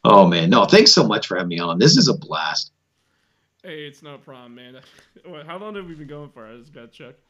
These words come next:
Speaker 2: An hour and fifteen minutes, man.
Speaker 1: See? There we go. Our show is usually about an hour and a half, the movie Madhouse.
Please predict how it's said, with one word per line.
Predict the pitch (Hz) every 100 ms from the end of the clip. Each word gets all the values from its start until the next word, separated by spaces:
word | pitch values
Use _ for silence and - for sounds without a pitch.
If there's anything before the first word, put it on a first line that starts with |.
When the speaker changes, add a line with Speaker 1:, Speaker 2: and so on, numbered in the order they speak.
| _ _ _ _
Speaker 2:
An | 160
hour | 233 294 240
and | 180
fifteen | 247 - 226 208
minutes, | 156 131 _
man. | 120 120 143 _ _ _ _ _
Speaker 1:
See? | - - 104 143 175
There | 101 98
we | 110
go. | 127 165 123
Our | 120 165
show | 156 156 127
is | 123 101
usually | 117 113 107
about | 98
an | 95
hour | 95 92
and | 87
a |
half, | 85 90 -
the | 90
movie | 87 85
Madhouse. | 82 78 78 - - -